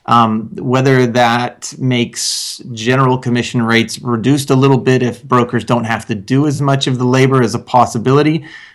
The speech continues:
Um, whether it doesn't change them at all because the best brokers continue to do a superior job of marketing and negotiating,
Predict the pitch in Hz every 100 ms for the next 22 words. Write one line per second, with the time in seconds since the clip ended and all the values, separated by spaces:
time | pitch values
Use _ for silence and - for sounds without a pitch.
0 | - 127 123 123 143 147 151 135 143 143
1 | 139 147 143 135 131 131 131 131 131 117
2 | 120 120 120 - 131 127 123 117 - 117
3 | 127 123 107 113 120 113 104 123 - 127
4 | 117 113 110 117 110 110 110 113 110 113
5 | 107 107 104 95 120 - 123 110 107 104